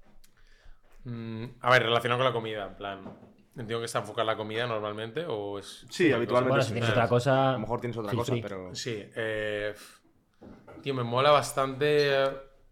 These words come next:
Speaker 1: me mola bastante cocinármelo yo, tío, en plan, hacérmelo yo en casa. O sea, es una comida que siempre me hago y me encanta, y de hecho me jode el día que no me la hago, porque me recuerda mucho a paz, en plan, es como tocar tierra, ¿sabes?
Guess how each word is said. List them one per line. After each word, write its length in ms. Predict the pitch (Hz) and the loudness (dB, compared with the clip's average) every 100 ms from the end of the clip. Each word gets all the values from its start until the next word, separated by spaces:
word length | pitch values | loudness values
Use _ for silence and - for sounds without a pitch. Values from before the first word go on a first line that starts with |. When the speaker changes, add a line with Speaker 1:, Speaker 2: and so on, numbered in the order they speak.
| - - | -16 -8
Speaker 1:
me 120 | 123 | 0
mola 200 | 135 185 | 4 6
bastante 300 | 190 180 175 | 4 0 -4
cocinármelo 540 | 165 139 139 156 143 | -2 0 0 2 -2
yo, 200 | 110 104 | -2 -4
tío, 160 | 107 104 | -6 -8
en 80 | 101 | -4
plan, 140 | 107 | -4
hacérmelo 340 | 104 120 135 139 | -4 -6 -4 -4
yo 120 | 131 | -4
en 80 | 120 | -4
casa. 260 | 107 - - - - - _ _ | -6 -8 -16 -20 -20 -20 _ _
O 20 | - | -4
sea, 100 | 123 | -2
es 120 | 127 | 0
una 160 | 143 143 | 0 2
comida 280 | 147 147 120 | 2 0 0
que 80 | |
siempre 680 | 120 135 139 127 113 - - _ _ - _ - - - - - | -4 -4 -4 -2 -6 -6 -20 _ _ -20 _ -8 -6 -4 -8 -12
me 340 | 117 110 107 107 | -14 -12 -6 -2
hago 240 | 131 175 | -2 -4
y 80 | 127 | -10
me 100 | 107 | -10
encanta, 480 | 101 127 139 185 - - - | -4 -4 -2 -6 -6 -20 -18
y 40 | 120 | -14
de 60 | |
hecho 140 | - 131 | -10 -8
me 80 | |
jode 200 | 120 127 117 | -8 -8 -6
el 40 | |
día 120 | 120 | -6
que 80 | 117 | -6
no 60 | 117 | -6
me 80 | |
la 140 | 117 120 | -2 -2
hago, 240 | 135 170 - _ _ | -2 -6 -12 _ _
porque 180 | 127 120 | -10 -6
me 60 | 120 | -6
recuerda 300 | 113 135 147 | -2 0 0
mucho 240 | 143 143 | -2 -4
a 60 | 123 | -2
paz, 220 | 113 - | -2 -4
en 80 | 107 | -10
plan, 160 | 113 | -8
es 80 | 110 | -8
como 180 | - 131 | -6 -6
tocar 360 | 123 120 117 110 | -4 -2 -4 -6
tierra, 300 | 107 - 98 | -10 -12 -10
¿sabes? 360 | 117 139 175 | -6 -6 -8